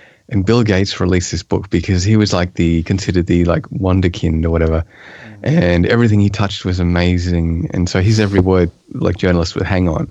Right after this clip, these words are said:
Speaker 1: And he, I remember reading this book and thinking, "Okay, we'll see how it goes." Ten years later, I don't know if even sort of, like, one percent of it even went anywhere. But,
Speaker 2: Mm-hmm.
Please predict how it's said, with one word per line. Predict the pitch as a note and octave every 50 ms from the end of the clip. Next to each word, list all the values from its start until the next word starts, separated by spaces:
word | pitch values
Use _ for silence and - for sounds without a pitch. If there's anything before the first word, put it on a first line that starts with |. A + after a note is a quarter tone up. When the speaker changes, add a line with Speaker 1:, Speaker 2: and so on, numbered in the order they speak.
| - - - - - - - - - -
Speaker 1:
And | A#2 A#2+
he, | A#2+ A2
I | A#2
remember | A#2+ B2 D3 D#3+ D#3+ C#3+
reading | A#2 A2 A2 G#2+ G#2+ G#2 G2
this | F2+ F#2+
book | - - - F2+ - - - -
and | F#2+ F#2+
thinking, | F#2+ G#2 G2+ G2+ - F#2+ F#2+ F#2+ - - - - - _ _ _ _ _ _ - - - - - - _ _ _ -
"Okay, | D#3 E3+ - - G#2+ F2+ F#2 B2
we'll | C#3 C3+
see | C3 - - D3+ D3
how | C3+ C3 A#2
it | G#2 -
goes." | - F2+ F2+ - - -
Ten | - B2 C3+
years | B2 A2+ G#2 -
later, | G#2 F2 F2 F2 F2 F2+ F#2+ F#2+ F#2+ - - - - - - _ _ _ _ -
I | - C3+
don't | D#3+ D#3 B2
know | G#2 F2+ E2+ E2+
if | E2+ F#2 -
even | G#2 F2+ F2 E2+ E2
sort | - - F2+ E2+
of, | E2 E2 F2
like, | E2 D#2+ -
one | - - F2+ E2+ E2+
percent | E2 - - - - E2+ E2+ E2
of | D#2+ D#2+
it | - -
even | - F2+ D#2+ D#2+ D#2+ D#2+
went | E2 F2 E2
anywhere. | F2 E2+ D#2+ D#2 D2 D2+ -
But, | - - F2+ E2+ - _ _ _ _ _ _ _ _ _ - - - - - - _ _ -
Speaker 2:
Mm-hmm. | B2 A#2+ A2 G2 G2 G#2 G#2